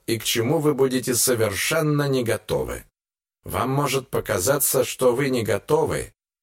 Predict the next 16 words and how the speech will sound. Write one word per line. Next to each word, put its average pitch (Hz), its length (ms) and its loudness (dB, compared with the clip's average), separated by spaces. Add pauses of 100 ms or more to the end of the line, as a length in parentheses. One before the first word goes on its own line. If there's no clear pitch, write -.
но 123 140 -2
это 175 260 0
не 156 140 0
так. - 560 -10 (340)
Ваш 95 360 -2
дух 127 440 -2 (160)
вооружён 120 920 0 (120)
и 104 100 0
давно 113 420 0
готов. - 680 -4 (600)
Везде 98 520 0
и - 20 2
всегда 131 560 0 (480)
старайтесь 147 720 0
удерживать 139 720 0
контакт 117 760 -2